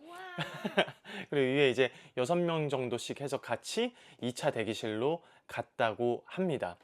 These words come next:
Speaker 2: 이제 이 차 대기실로 가게 되면은 움직이고 소리 내면서 연습할 수 있는 곳이라고 해요. 물은 자유롭게 막 이렇게 왔다 갔다 하면서 마실 수 있다라고 하고 여기서도 시간이 한 십 분 정도 주어졌다고 하니까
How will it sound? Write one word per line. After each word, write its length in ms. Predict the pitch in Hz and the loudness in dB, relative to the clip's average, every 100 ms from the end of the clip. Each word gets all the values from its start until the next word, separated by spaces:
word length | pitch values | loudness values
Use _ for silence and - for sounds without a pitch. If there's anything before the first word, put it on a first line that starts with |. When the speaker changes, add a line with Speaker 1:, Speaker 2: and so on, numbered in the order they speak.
| _ - | _ 0
Speaker 2:
이제 140 | 147 | 2
이 160 | 151 170 | 2 0
차 160 | 214 | 2
대기실로 440 | 214 196 175 170 143 | 4 4 4 2 2
가게 220 | 110 104 | 0 0
되면은 640 | 92 90 90 123 120 87 - - - - - - | -2 -6 -4 -2 -2 -4 -12 -20 -20 -20 -20 -2
움직이고 840 | 139 190 190 190 196 170 196 208 - _ | 2 2 2 2 4 6 6 4 -2 _
소리 280 | - 226 220 | -2 2 4
내면서 580 | 160 147 151 147 196 - | 4 2 0 2 0 2
연습할 340 | 127 135 156 | 0 0 -4
수 120 | 147 | -2
있는 200 | 123 117 | -2 -2
곳이라고 460 | 104 104 107 107 110 | -2 -2 0 0 2
해요. 400 | 135 104 101 98 - - - | 2 2 0 -4 -10 -20 -8
물은 360 | 110 143 175 | 0 4 4
자유롭게 720 | 151 127 147 151 - 127 120 110 | 4 4 4 2 2 4 4 2
막 240 | 101 107 _ - | -2 -6 _ -10
이렇게 180 | 113 107 | 0 2
왔다 240 | 110 147 | 4 2
갔다 180 | 135 143 | 2 2
하면서 220 | 131 123 | 0 0
마실 300 | 98 95 143 | 0 0 -4
수 160 | - 110 | -4 -4
있다라고 480 | - 123 113 107 | 0 2 2 0
하고 440 | 120 147 135 185 117 - - - - | -2 -2 2 2 2 -6 -20 -20 2
여기서도 420 | 127 156 175 156 | 4 4 2 2
시간이 520 | 147 196 190 185 233 226 | 0 0 2 2 -2 -4
한 120 | 170 | -6
십 160 | - - | -6 -2
분 120 | 220 | 0
정도 220 | 190 156 | 2 0
주어졌다고 520 | 131 113 117 - 117 | 0 2 0 -2 -2
하니까 540 | 147 131 - 107 113 | -2 -4 -4 -4 -4